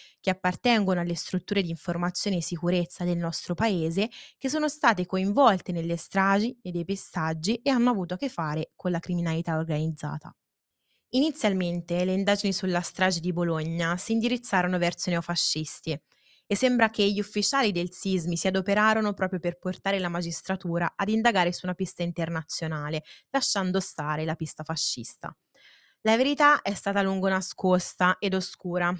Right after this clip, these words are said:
ma oggi le sentenze parlano chiaro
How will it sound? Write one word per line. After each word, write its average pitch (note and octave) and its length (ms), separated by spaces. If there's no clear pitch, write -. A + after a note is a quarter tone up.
ma G3 120
oggi G#3+ 240
le G3 100
sentenze F3+ 800
parlano F3 380
chiaro D#3+ 460